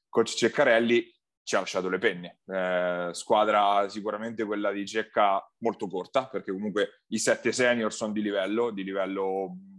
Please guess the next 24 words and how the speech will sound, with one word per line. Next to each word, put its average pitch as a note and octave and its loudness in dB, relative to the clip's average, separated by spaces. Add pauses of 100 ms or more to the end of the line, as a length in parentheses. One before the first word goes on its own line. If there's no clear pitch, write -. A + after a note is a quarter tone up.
(180)
alto, A2+ -2
diciamo, A2+ -4
medio A#2 -2
alto. G#2 -6 (460)
Eh, - -8
gli A2+ 2
under A#2 4
tutti G#2+ -6
da G2+ 2
verificare, G#2 2
perché G2 -8
Matteo G2+ -4
Franco A2 -2
negli G#2 -4
anni G#2 -4
scorsi G#2+ -2
all'Urania G#2+ -2
e G#2 -4
alla G#2 -6
Fortitudo G#2 0
guardava F#2+ 0
giocare F#2+ -4
gli C3 0
altri C3+ 0